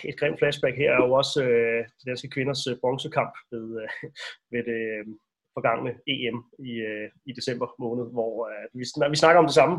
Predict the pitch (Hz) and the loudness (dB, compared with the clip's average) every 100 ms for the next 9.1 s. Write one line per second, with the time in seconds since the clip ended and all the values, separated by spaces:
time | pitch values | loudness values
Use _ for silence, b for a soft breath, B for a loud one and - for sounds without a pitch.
0 | - - 127 135 135 135 131 123 117 - | -6 -8 -2 -2 -2 -4 -4 -2 -4 -8
1 | B B B - 131 - 123 123 127 - | B B B -8 -8 -2 2 2 0 -4
2 | 127 113 113 - 110 - - - - b | -4 -4 -4 -4 -4 -4 -10 -10 -12 b
3 | b b b 120 - 131 135 139 123 - | b b b -6 0 2 2 -2 -4 2
4 | 120 127 131 135 131 139 131 123 120 120 | 2 2 0 0 0 0 -2 0 0 0
5 | 131 - 127 123 117 123 120 127 127 117 | -2 -6 0 0 2 0 0 -4 -6 -8
6 | 113 107 107 107 - 127 113 113 120 127 | -6 -6 -8 -12 -12 -8 -2 -2 -2 -4
7 | 131 131 107 107 _ - 110 - 120 123 | -2 -2 -2 -4 _ -18 -16 -12 -6 -4
8 | 127 143 135 117 127 - 110 117 117 - | 0 2 2 2 -2 -2 -4 -4 -6 0